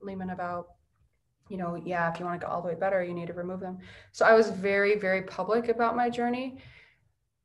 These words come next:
because I knew it was something not me to begin with. I knew it was something that I did under pressure or feeling like I'd, you know,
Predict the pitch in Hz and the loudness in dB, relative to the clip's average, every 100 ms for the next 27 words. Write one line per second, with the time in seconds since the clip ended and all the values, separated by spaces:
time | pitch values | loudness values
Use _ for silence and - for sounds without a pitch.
0 | - - - 185 214 214 202 190 190 - | -10 -8 -6 -2 2 4 4 0 -6 -14
1 | - _ _ _ - 202 220 240 247 233 | -18 _ _ _ -4 2 6 10 10 10
2 | 226 226 214 208 202 185 196 196 202 208 | 6 2 2 2 0 -2 2 6 6 6
3 | 202 202 202 202 - 196 185 190 196 226 | 2 4 2 -2 -4 -4 -2 -2 0 0
4 | 247 - - - 214 226 226 220 226 - | 0 -6 -20 -6 0 6 6 6 6 4
5 | 214 214 208 202 196 190 190 190 185 190 | 2 2 0 2 4 6 6 4 -2 -6
6 | 190 202 196 190 180 - 196 196 220 233 | 0 2 2 0 -4 0 2 2 2 0
7 | 233 - 202 208 214 196 196 196 190 175 | -2 -6 -6 2 4 4 4 2 2 2
8 | 180 190 - - - - 208 196 190 190 | 4 2 0 -16 -20 -10 -4 2 4 2
9 | 180 - | 0 -12